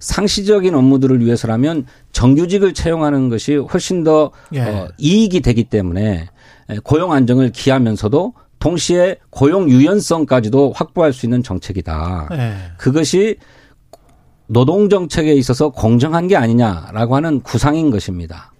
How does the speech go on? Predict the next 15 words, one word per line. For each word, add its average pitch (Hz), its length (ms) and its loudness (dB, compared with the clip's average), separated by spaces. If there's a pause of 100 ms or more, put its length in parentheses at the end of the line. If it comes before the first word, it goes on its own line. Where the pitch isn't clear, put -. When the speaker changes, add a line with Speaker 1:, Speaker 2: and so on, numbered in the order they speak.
(280)
Speaker 2:
근데 220 160 0
이걸 170 180 -2
시장에서 254 480 -2
받아줄 - 1400 -8
수 - 160 -4
있을까요? 156 400 -4
이거는 143 340 -2
병사 156 280 -2
월급하고는 139 500 -2
좀 131 240 -14
다-, 135 200 -8 (140)
다른 135 280 -4
거라서 123 320 -4
어떻게 - 220 -8
보십니까? 117 440 -12